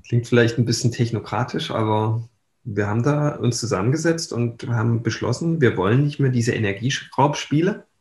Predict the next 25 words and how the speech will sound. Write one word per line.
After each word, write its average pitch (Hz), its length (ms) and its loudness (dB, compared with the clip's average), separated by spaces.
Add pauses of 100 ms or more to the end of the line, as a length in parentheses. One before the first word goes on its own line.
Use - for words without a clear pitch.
spielen, 240 440 0 (520)
weil 104 120 0
die 107 100 2
machen 107 240 2
uns 104 200 0
fertig, - 460 -4
ja. 160 300 -4
Wir 104 120 -4
haben 101 120 -4
uns 101 160 -4
richtig 127 280 -2
bekriegt. - 600 -2 (1000)
Und 117 680 2
irgendwann 160 340 0
haben 151 140 2
wir 147 60 4
uns 135 140 0
gesagt, 120 340 2
okay, 147 280 0
wir 127 120 0
haben 127 100 4
keine 120 220 -2
Kraft - 320 -8
mehr 87 120 -4
dazu. 82 440 -10